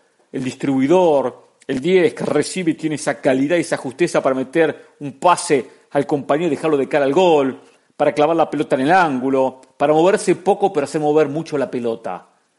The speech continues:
No es Cristiano Ronaldo. Su físico fue siempre el que sacó diferencias,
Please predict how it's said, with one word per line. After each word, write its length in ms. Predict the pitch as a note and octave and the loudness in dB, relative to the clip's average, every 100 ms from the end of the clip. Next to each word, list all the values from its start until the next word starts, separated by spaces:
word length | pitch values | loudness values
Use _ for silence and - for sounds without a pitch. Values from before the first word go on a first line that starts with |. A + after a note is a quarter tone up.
| _ - | _ -14
No 280 | C#3+ F3 B3 | -2 0 2
es 160 | G#3 | 0
Cristiano 380 | - B2+ D3 C#3+ | -2 -6 -4 -2
Ronaldo. 640 | B2+ B2 G#2+ G2 F#2+ E2 _ _ _ _ | -2 -2 -4 -6 -10 -12 _ _ _ _
Su 180 | - C#3 | -10 -6
físico 560 | G#3+ A3 F3+ - D#3 | -4 -4 -6 -2 -4
fue 400 | D3+ - - F#3 | -4 -12 -2 0
siempre 420 | F#3 F3+ F#3+ F#3 | 0 -2 -2 -2
el 60 | D#3+ | -4
que 80 | C#3+ | -4
sacó 300 | C3+ - F3 | -6 -4 -4
diferencias, 920 | D#3+ - D#3+ G#3 C#3 A#2 G#2 F2+ - | -4 -2 -2 -2 -4 -6 -8 -10 -16